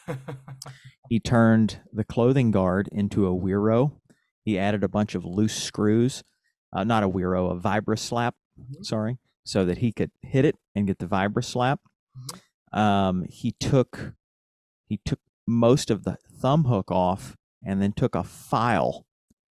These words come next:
Speaker 2: and filed big gouges in what was left of the thumb hook so that he could scrape it like a wero.
Speaker 1: Okay.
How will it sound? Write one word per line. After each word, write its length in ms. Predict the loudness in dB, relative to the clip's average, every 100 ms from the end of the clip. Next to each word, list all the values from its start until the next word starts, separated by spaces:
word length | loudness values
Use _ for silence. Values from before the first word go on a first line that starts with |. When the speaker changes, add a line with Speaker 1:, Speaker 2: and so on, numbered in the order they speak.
| _ -6
Speaker 2:
and 180 | -4 -4
filed 640 | -4 0 2 4 2 0
big 260 | 0 0 -2
gouges 580 | -4 0 0 0 -6 -8 -4
in 180 | 0 2
what 160 | 0
was 160 | -2 -4
left 320 | -2 -2 -4
of 140 | -6
the 80 | -4
thumb 340 | -4 0 0 0
hook 340 | 0 -2 -6 _ _ _ -6
so 180 | 0
that 140 | 0 0
he 140 | -2
could 180 | -2 -4 -4 -12
scrape 460 | -10 -4 -2 0
it 120 | -2 -2 _ -20 _ _
like 220 | -8 -4
a 40 | -2
wero. 440 | 0 2 2 2 -2 _ _ _ _
Speaker 1:
Okay. 160 | -20